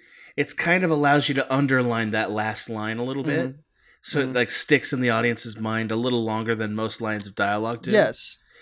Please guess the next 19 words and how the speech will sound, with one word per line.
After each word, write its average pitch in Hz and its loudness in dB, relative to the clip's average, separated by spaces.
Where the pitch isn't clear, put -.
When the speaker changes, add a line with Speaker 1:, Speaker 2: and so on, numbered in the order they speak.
Speaker 2:
Yes. 160 2
Speaker 1:
For 156 6
one, 160 4
for 151 2
one 147 2
of 151 4
several 143 2
purposes, 110 0
a 127 2
joke 135 0
or 113 0
to 127 -4
raise 123 4
the 127 -4
stakes 135 2
for - -4
the 113 0
next 120 -2
scene 131 -6